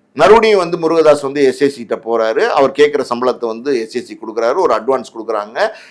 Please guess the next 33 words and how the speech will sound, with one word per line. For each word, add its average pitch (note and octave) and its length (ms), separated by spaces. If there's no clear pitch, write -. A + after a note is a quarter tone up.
கதை F#3+ 280
வந்து F3+ 280
எவ்வளவு D#3+ 300
பட்ஜெட் C#3 360
அது A#2+ 160
இதுன்னு C#3 240
பேசும்போது, C3 720
எஸ் C#3+ 200
ஏ G3 60
சிக்கு F#3 240
வந்து C3 220
அந்த, B2+ 220
அந்த A2 200
படத்தை D#3 400
வந்து C3+ 280
தொடர்ந்து F3 460
எடுக்கிறதுல C#3 360
உடன்பாடு C3 540
இல்ல. F#2 240
ஆரம்பத்திலே G3 540
பாத்தீங்கன்னா, D#3+ 640
அவர் C3+ 220
ஒரு C3+ 120
சம்பளம் E3 420
கொடுக்க C3 280
மறுத்து, C3 840
அது C#3 260
வந்து F3+ 420
கொடுக்க G3+ 300
சொல்லி F3 260
விஜய் D#3+ 400
சொன்னதுனால B2+ 440
கொடுக்குறாரு. A#2+ 640